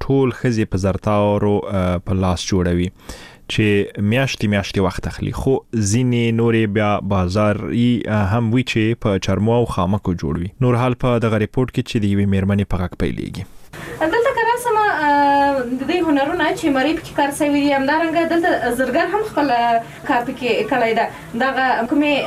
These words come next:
Speaker 2: پخوانۍ روپۍ ولې، دغه هم دلته پکې کار سوي دي چې، ا، فلم هم ډېر قیمته هم خرڅېږي. ورسره راځو دلته چرمې. معمولاً ډېری، ا، بازاري چرمې ورته وایي چې لاسي نه دي. همدارنګه، ا، د وله کار پکې سوی ده. ا، همدارنګه بیرته، ا،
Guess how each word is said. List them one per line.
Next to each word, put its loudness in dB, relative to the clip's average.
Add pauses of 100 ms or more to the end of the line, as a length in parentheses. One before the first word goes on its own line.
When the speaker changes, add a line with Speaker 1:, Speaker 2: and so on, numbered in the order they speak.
Speaker 2:
پخوانۍ 0
روپۍ 2
ولې، 2
دغه 0 (120)
هم 4
دلته 0
پکې -12
کار 0
سوي 0
دي 0
چې، 0 (140)
ا، 2
فلم 2
هم 2
ډېر 2 (100)
قیمته 0
هم 0
خرڅېږي. -2 (360)
ورسره 2
راځو 2
دلته 2 (100)
چرمې. 2 (320)
معمولاً 2 (100)
ډېری، 4 (140)
ا، 2
بازاري 0
چرمې 0
ورته 2
وایي 2
چې -2
لاسي 0
نه 2
دي. 0 (260)
همدارنګه، 2 (140)
ا، 0
د -2 (100)
وله 2
کار 0
پکې -10
سوی 2
ده. 0
ا، -2
همدارنګه 2
بیرته، 0
ا، -2